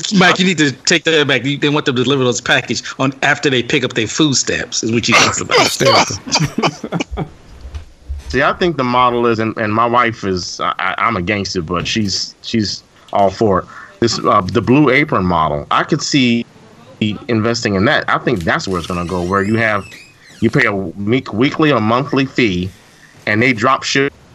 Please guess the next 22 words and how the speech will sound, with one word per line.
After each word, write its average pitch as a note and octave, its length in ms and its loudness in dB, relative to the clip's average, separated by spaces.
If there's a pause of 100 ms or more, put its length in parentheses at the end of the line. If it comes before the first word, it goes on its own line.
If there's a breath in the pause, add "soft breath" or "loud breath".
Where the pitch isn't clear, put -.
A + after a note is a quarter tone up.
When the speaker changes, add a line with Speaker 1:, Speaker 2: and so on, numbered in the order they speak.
(120)
Speaker 3:
the A2+ 120 0
food B2+ 380 2
to C#3 100 2
you A#2 220 4
in A2 120 0
a G#2+ 60 0
container A2+ 640 0
that's, G2 300 -2
um, F2+ 480 0 (880)
insulated, E3 540 2 (560)
and A2+ 160 2
you C3+ 80 4
can A#2 220 4
make, A#2+ 200 2
and A2+ 120 0
then A#2+ 100 2
you B2 100 2
make, B2+ 280 0 (260)
you A2 140 0
make B2 200 2
your A#2 120 4
own. A2+ 180 0